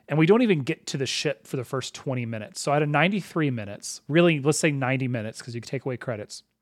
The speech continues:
and it takes us twenty minutes to get there. So we have seventy minutes to split between eight people. We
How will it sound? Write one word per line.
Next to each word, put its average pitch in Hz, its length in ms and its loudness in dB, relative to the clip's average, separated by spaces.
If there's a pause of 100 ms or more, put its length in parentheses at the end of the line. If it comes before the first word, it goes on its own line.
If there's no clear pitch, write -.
(280)
and 139 120 0
it 135 80 -2
takes 156 200 2
us 135 140 -6
twenty 180 240 0
minutes 165 300 0
to - 100 -4
get 127 200 -2
there. 107 240 -8 (180)
So - 80 -18
we 180 60 8
have 165 100 4
seventy 185 500 4
minutes 147 320 0
to - 80 -6
split - 380 -6
between 127 420 -6
eight 139 240 -4
people. 120 460 -10 (260)
We 156 160 8